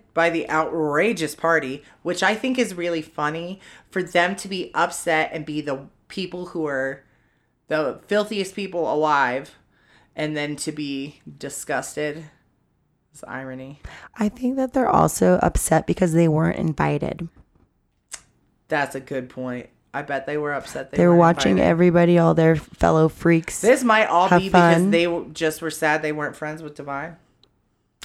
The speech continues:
Speaker 2: That's what this story is really about.
Speaker 1: They were just really sad that they weren't friends with Divine. Well, it's gonna take a turn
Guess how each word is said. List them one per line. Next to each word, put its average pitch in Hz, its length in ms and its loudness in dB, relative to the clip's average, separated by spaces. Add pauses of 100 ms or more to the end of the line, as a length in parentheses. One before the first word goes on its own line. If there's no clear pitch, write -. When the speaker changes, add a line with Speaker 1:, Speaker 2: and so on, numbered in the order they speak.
(380)
Speaker 2:
That's 208 200 2
what 226 140 4
this 160 160 2
story 151 300 2
is 156 120 -4
really - 220 2
about. - 380 0 (280)
Speaker 1:
They 151 160 -2
were 170 140 0
just 151 220 -6
really 147 240 -2
sad 147 300 -6
that 143 100 -16
they 147 100 -6
weren't 143 300 -8
friends 147 240 -10
with 147 120 -14
Divine. 139 440 -6
Well, 185 420 2 (460)
it's 156 240 -6
gonna 147 180 -6
take 143 220 -8
a 151 40 -6
turn 131 400 -4